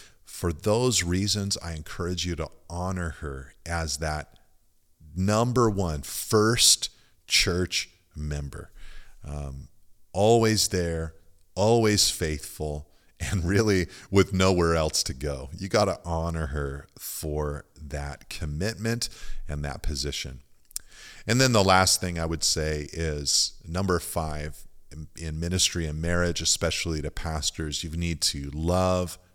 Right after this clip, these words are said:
your wife. Uh,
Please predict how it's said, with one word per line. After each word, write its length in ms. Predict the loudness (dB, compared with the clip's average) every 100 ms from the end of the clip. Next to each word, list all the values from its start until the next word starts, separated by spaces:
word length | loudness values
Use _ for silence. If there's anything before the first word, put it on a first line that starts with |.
| _ -12
your 520 | -6 -4 -4 -6 -10 _ _ -18
wife. 500 | -14 -12 -14 -16 -20 _ -20 -20 -12 -6
Uh, 80 | -4